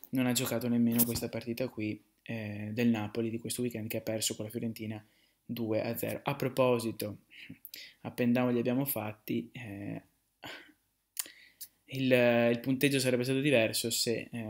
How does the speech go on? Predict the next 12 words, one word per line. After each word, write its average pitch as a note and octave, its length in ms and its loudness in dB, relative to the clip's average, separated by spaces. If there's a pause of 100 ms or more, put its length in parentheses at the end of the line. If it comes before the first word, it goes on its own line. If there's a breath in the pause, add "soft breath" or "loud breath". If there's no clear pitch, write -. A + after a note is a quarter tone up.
avessi A2+ 380 0
deciso A#2+ 420 2
per A#2 220 -2
le A2+ 80 0
due A#2+ 140 -2
punte G2+ 640 -8 (120)
e A2 300 -8
Vlahovic, A2 800 -2 (160)
quando A#2+ 400 -4
non A2 160 0
lo A2+ 120 2
metto, A2 600 -6